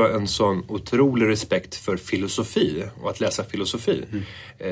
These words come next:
Speaker 1: där är vi långt borta i Sverige. Jag tror att vi är alldeles för tekniska, eh, tekniskt orienterade för att det ska bli, så att säga, den starka utbildningen. Alltså, alla vill läsa filosofi, för att
Speaker 2: Mm.
Speaker 1: då har man visat att man klarar att tänka stort och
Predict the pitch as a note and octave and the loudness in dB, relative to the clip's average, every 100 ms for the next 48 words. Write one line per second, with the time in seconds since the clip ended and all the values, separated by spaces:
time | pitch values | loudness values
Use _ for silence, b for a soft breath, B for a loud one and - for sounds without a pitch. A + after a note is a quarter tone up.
0 | G2+ A2 D3 A#2+ G2 F#2+ A#2 C#3 A2 - | 0 6 6 6 4 4 6 6 2 -6
1 | F2+ - D#2+ - E2+ - - F2+ A2+ G#2 | -8 -4 -4 0 0 0 -4 -4 -4 -2
2 | A2 A2 A#2 B2 F#2+ A#2 - B2+ C3+ - | 0 2 2 2 2 -2 2 2 2 0
3 | C#3 C3+ - F#2+ - C#2+ C2 - - - | -6 -6 -8 -8 -4 -2 -4 -8 -14 -8
4 | G2 F#2+ D2+ C#2+ - - A#2 - - G#2 | -6 -6 -6 -8 -8 -4 -4 -4 -6 -4
5 | G2 F#2 A#2+ A2+ F#2 C#2+ - b b b | -2 0 2 2 2 -2 -8 b b b
6 | - G2+ F2 F2 G#2 F#2+ - F#2 F2+ F#2+ | -2 2 2 2 0 0 0 0 0 -4
7 | F#2+ G#2+ G2 F2 F2 - F2+ F2 F2+ F2 | 0 2 4 2 -2 -8 -8 -6 -6 -6
8 | - - F#2 E2+ - F#2 F2+ F2+ G#2+ F#2+ | -4 0 0 -2 -2 0 0 0 -4 -2
9 | G2+ G#2 G2 F2+ E2+ - - F#2+ F#2+ F#2+ | 2 4 4 0 -2 -2 -2 -2 -2 0
10 | F#2 - F2+ F2+ F2 - - F#2+ F2 - | 0 0 -4 -6 -6 -6 -4 -4 -2 -2
11 | G#2 G2 F2+ F2+ F2+ F2 - E2+ - F2+ | 2 2 2 0 0 0 0 -2 -4 -8
12 | - F#2 D#2+ - G2+ F2+ F#2 - G#2+ F2 | 0 2 2 0 -6 -4 -4 -2 -2 -2
13 | - - | -6 -6